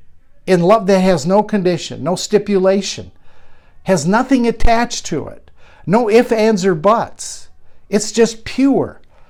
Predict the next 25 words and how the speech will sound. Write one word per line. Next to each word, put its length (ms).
If 160
you, 200
if 160
you 100
have 140
a, 120
a 180
pure 340
chocolate 640
bar, 360
that 160
means 160
there's 180
no 140
peanut 300
butter 260
in 140
it. 160
If 60
you 60
have 100
a 20
pure 240
chocolate 500
bar, 340